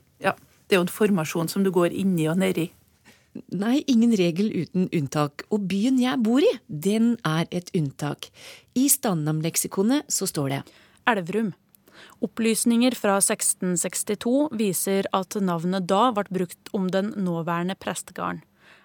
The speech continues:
Speaker 3: Elverum er altså opprinnelig et gardsnavn.
Speaker 2: Altså, navnet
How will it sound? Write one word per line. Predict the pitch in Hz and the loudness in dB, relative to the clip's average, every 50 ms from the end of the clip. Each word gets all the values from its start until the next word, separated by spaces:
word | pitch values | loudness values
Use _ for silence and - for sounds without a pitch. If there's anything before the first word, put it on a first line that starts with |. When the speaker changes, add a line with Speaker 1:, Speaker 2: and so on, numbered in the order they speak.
| _ - | _ -6
Speaker 3:
Elverum | 220 202 185 156 147 - 247 269 - - | -4 -4 -4 -4 -2 0 0 0 0 0
er | - 196 202 | 0 0 0
altså | 202 180 165 - - 208 226 | 0 -2 -2 -4 -4 -4 -4
opprinnelig | - 240 - 233 208 185 175 175 185 226 247 - | -4 -4 -4 -4 -2 -2 -2 -4 -4 -4 -4 -6
et | - - 175 - | -6 -8 -8 -4
gardsnavn. | - 175 170 160 - - - - - - - _ _ _ _ - - - - - - _ _ - | -4 -4 -4 -4 -6 -8 -8 -8 -8 -10 -16 _ _ _ _ -20 -20 -20 -20 -20 -20 _ _ -6
Speaker 2:
Altså, | 196 202 202 - - 320 381 415 - _ - - _ _ _ - | -4 -2 0 0 0 -2 -2 -6 -8 _ -20 -20 _ _ _ -2
navnet | 165 165 165 160 156 151 156 165 180 220 254 330 | 0 0 2 0 0 0 -2 -2 -2 -2 -2 -4